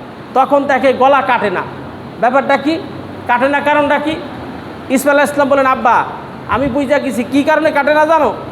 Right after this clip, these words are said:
তোমার মায়া লাগতেছে, তুমি চোখটা সুন্দর করে বাইন্ধে নাও।" এখন রাগ করে ছুরি ফেলাই দিছে, দেখে পাথর উপরে পড়ে যায়,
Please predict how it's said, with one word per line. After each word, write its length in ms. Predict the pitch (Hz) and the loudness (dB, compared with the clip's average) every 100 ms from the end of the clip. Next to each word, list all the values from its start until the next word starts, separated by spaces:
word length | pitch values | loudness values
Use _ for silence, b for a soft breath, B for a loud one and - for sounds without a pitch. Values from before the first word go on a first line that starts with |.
| - | -6
তোমার 240 | 233 262 254 | 0 0 2
মায়া 220 | 262 269 | 2 4
লাগতেছে, 500 | 262 - 208 190 147 - - - | 2 0 -4 -4 -6 -8 -16 -10
তুমি 140 | 226 247 | -4 -2
চোখটা 380 | 269 269 269 269 | 2 0 2 0
সুন্দর 340 | 269 269 262 | 2 2 2
করে 160 | 247 233 | 0 0
বাইন্ধে 280 | 254 220 | 0 2
নাও।" 160 | 190 147 - - - - - | 2 0 -4 -12 -12 -14 -6
এখন 260 | - 226 277 | -2 2 4
রাগ 200 | 277 294 - | 4 2 0
করে 160 | 311 302 | 0 2
ছুরি 260 | 302 339 | 0 0
ফেলাই 240 | 269 302 294 | 4 4 2
দিছে, 240 | 285 262 | 2 0
দেখে 360 | 226 262 285 285 | 2 2 2 2
পাথর 400 | 254 262 302 339 | 2 0 0 0
উপরে 300 | 269 311 302 294 - - - - - - | 2 4 2 0 -10 -12 -12 -14 -14 0
পড়ে 220 | 285 330 | 4 4
যায়, 300 | 330 302 226 | 4 4 2